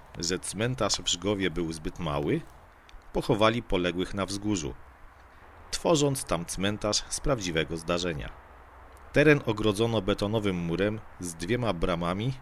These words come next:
i ozdobami w postaci niemieckiego żelaznego krzyża. Na szczycie wzgórza ustawiono monument z kilkunastometrowym krzyżem, który niestety przez lata rozpadł się, a obecny jest znacznie mniejszy.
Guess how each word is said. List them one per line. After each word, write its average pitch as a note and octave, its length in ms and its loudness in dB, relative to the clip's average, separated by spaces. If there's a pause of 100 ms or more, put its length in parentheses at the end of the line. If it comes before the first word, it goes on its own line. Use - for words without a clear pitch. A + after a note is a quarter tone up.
(120)
i G#2 120 -8
ozdobami G#2 560 0
w - 80 -8
postaci - 480 -4
niemieckiego G2 580 -2
żelaznego D#2 540 -4
krzyża. E2 400 -4 (1300)
Na G2 120 -2
szczycie D3 360 2
wzgórza F2+ 540 2 (280)
ustawiono C#3 520 2
monument B2+ 580 2 (100)
z - 120 -14
kilkunastometrowym F#2+ 1040 -2
krzyżem, E2 420 0 (540)
który A3 260 0
niestety A#2 400 0
przez F2 240 0
lata F#2 340 2
rozpadł G2+ 400 0
się, D#3+ 240 2 (320)
a - 40 -6
obecny A2 500 2
jest - 300 -4
znacznie E2 460 -4
mniejszy. F2 400 0